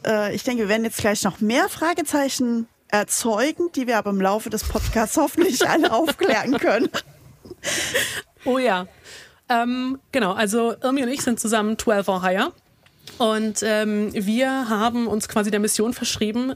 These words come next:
Speaker 2: das wunderbare Hobby Pen and Paper Rollenspiel mehr in die Welt zu tragen und vor allem in die Büros. Ähm, und zwar in der Form, dass wir Teamentwicklung und Networking Workshops für Unternehmen anbieten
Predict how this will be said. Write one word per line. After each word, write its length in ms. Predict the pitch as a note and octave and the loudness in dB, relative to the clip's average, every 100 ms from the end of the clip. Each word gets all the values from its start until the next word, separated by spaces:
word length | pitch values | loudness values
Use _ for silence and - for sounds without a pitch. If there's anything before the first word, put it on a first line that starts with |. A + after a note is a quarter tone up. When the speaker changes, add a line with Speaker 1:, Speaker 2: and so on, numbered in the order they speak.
| - | -6
Speaker 2:
das 240 | G#3+ G3+ - | -4 -4 -2
wunderbare 380 | A3 A#3 G#3+ | 0 0 0
Hobby 160 | A3 G#3+ | 0 -2
Pen 160 | - G3+ | -2 -2
and 80 | |
Paper 200 | G#3+ C4+ | 0 -2
Rollenspiel 600 | G3+ F3+ F#3+ - F3+ G#3 - - - - | 0 0 -2 -2 0 0 -4 -16 -12 -2
mehr 240 | A3 A3+ | 0 2
in 140 | A3+ | 0
die 120 | G#3+ G3 | -2 0
Welt 200 | G#3+ B3 | 0 -2
zu 80 | C4+ | -4
tragen 260 | B3+ B3 | -2 0
und 120 | G#3+ | -2
vor 180 | - G#3+ | 0 0
allem 320 | F#3+ G#3 A3+ - | 0 0 -2 -4
in 260 | G#3+ A3 | -2 -2
die 160 | F#3 G3+ | 0 -2
Büros. 680 | F3+ G3 F3 F#3+ A3 - - - - - - | 0 -2 0 0 0 -6 -14 -20 -20 -20 -6
Ähm, 420 | G3 G3 F#3+ G3 - _ | -2 0 -2 -4 -6 _
und 220 | A3+ G3+ | -4 -2
zwar 480 | - G3+ F#3+ G#3 A3+ | 0 0 0 0 0
in 120 | A3+ | -2
der 140 | G#3+ G#3 | -2 -2
Form, 320 | - G#3+ A3+ | -2 -2 0
dass 280 | G#3+ G3+ F#3+ | 0 -2 -2
wir 280 | F#3+ G3+ F#3+ | -2 -2 -2
Teamentwicklung 800 | - C#4 A#3 A3 A3 A#3 A3 G#3+ | -2 0 0 -2 -4 -2 -2 -2
und 240 | A3 G3 | -2 -2
Networking 520 | G#3 B3 G#3 G#3 G#3 F#3+ | -2 0 0 -2 -2 0
Workshops 480 | G3+ - B3 - | -2 -2 -6 -6
für 220 | - A#3+ C4 | -4 -2 0
Unternehmen 500 | A3 A3 G#3 G3+ G3+ | 0 -2 0 0 0
anbieten 480 | G3 A#3+ C4+ D4 | 0 0 -4 -8